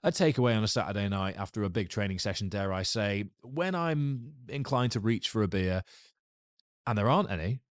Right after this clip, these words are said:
but there is an alcohol-free one, I can have all of the ceremony of a beer, all of the ceremony of a pint, all of the enjoyment of a pint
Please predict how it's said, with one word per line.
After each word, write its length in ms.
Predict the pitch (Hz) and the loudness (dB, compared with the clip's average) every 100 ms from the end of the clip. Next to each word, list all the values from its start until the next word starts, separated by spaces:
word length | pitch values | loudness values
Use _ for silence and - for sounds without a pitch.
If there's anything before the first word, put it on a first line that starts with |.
| _ - | _ 0
but 140 | 147 | 2
there 140 | 143 185 | 6 4
is 120 | 262 | 4
an 100 | 226 | 2
alcohol-free 600 | 175 135 131 131 202 240 | 2 0 -2 -2 -2 0
one, 320 | 135 80 87 - _ | 0 -2 -6 -12 _
I 40 | 139 | -2
can 140 | 156 | 0
have 160 | 151 190 | 2 2
all 140 | 226 | 0
of 80 | 175 | 0
the 60 | |
ceremony 760 | 165 - 139 110 87 80 71 - _ _ | -2 0 2 2 2 -2 -8 -16 _ _
of 100 | 92 | -6
a 80 | 92 | -4
beer, 320 | 95 87 90 - | -4 -4 -4 -2
all 160 | 190 | -2
of 120 | 156 | -2
the 100 | 123 | -2
ceremony 520 | 117 - 107 95 95 90 | -2 0 2 2 0 0
of 80 | |
a 60 | 87 | -4
pint, 360 | - 98 90 87 | -6 -4 -4 -2
all 160 | 220 | -2
of 80 | 233 | 0
the 120 | 190 | 0
enjoyment 440 | 123 110 220 226 127 | 0 2 0 -2 -4
of 80 | |
a 60 | 85 | -10
pint 340 | - 82 82 | -8 -6 -6